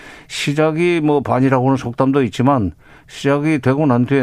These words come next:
한미 관계가 안정적으로 잘, 그, 출범한 뒤에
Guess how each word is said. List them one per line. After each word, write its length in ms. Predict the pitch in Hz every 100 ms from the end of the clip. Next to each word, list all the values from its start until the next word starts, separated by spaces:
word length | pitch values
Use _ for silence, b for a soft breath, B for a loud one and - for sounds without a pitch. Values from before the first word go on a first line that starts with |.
| 104
한미 260 | - 135
관계가 560 | 131 123 127 147 120 110
안정적으로 640 | 110 127 127 131 139 135
잘, 320 | 127 120 120 107 B B B B
그, 200 | 113 107
출범한 520 | - 139 123 131 120 131
뒤에 540 | - 110 127 165 127